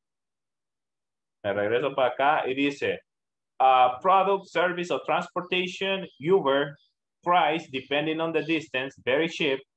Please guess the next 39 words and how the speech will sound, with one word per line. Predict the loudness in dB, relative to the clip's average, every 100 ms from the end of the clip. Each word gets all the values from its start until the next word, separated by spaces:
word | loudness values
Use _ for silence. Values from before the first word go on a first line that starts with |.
| _ _
place, | 0 2 0 -2
it | -6 -2
provides | 0 2 0 -2
the |
service | -6 -2 -2 -4 -12
in | -6
forty-one | -4 -2 0 0 0
countries | -2 -4 -8 -14
in | -8
metropolitan | -8 -8 -2 0 0 -2 -2
areas, | 0 2 0 -2 _ _ _
promotion, | -2 0 0 0 -4 -6
T | -6 -4
V | 2
ads, | 2 2 -2 -8
social | -6 -4 -4
media | -2 0 2 2
ads, | 0 -4 -8
and | -2
videos". | 0 0 -4 -12 _ _ _
Eso | -2 0
es | 2
lo | 2
que | 0
ustedes | 2 4
van | 2 0
a |
hacer, | -2 -4 -2
pero | -2 -2
con | 0 -2 -2 -6
los | -6 0
dos | 0 0
productos | 0 2 2 2 -2 -2
y | -12
con | -4 -2
los | 0
dos | 0 0
servicios, | -2 -4 -8 -10 _ _ _ _
¿ok? | -8 -2